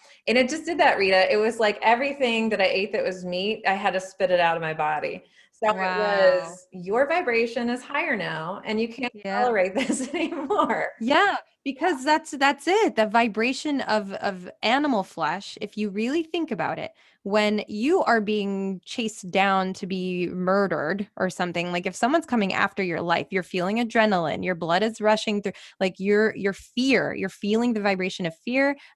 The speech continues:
Speaker 2: and then you're killed. That vibration is within your entire being. So then when you're chopping up an animal and then you're cooking it and eating it, it's still carrying that fear vibration,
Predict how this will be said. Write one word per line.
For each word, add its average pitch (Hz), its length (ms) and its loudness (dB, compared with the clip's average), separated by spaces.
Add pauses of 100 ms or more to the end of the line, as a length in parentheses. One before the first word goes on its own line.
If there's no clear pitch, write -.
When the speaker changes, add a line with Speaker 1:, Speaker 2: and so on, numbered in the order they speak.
Speaker 2:
and 202 180 2
then 190 160 2
you're 175 180 -2
killed. 180 480 0 (200)
That 180 260 2 (140)
vibration 185 680 0
is 170 220 -6
within 180 480 -2
your 170 160 -2
entire 170 420 -4
being. 220 500 -4 (200)
So 220 140 -2
then 214 200 4
when 214 140 2
you're 214 140 2
chopping 262 440 0
up 247 200 2
an 214 160 2
animal 214 500 2
and 170 140 -2
then 175 120 -2
you're 175 200 0
cooking 226 380 -2
it 202 40 0 (100)
and - 100 -4
eating 226 340 -2
it, 165 260 0
it's - 120 -16
still 233 280 0
carrying 202 480 0
that 160 300 0
fear 208 220 2
vibration, 165 840 -2